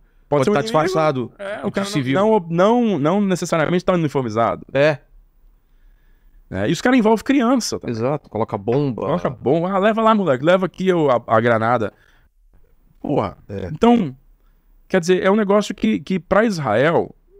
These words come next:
Speaker 1: é, é, era, foi bastante complicado aquela primeira fase, porque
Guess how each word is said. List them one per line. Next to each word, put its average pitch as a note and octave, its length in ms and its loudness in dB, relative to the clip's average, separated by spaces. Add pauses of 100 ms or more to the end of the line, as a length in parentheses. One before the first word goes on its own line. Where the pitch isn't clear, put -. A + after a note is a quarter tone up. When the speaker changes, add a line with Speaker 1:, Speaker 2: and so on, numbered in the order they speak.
(140)
Speaker 1:
é, - 260 -4
é, - 260 -6
era, E3 240 2 (300)
foi - 180 -6
bastante D#3 380 -2
complicado C#3 720 -2 (180)
aquela F#2+ 280 -4
primeira F#2 280 -4
fase, C3 480 -4 (520)
porque F3 800 -2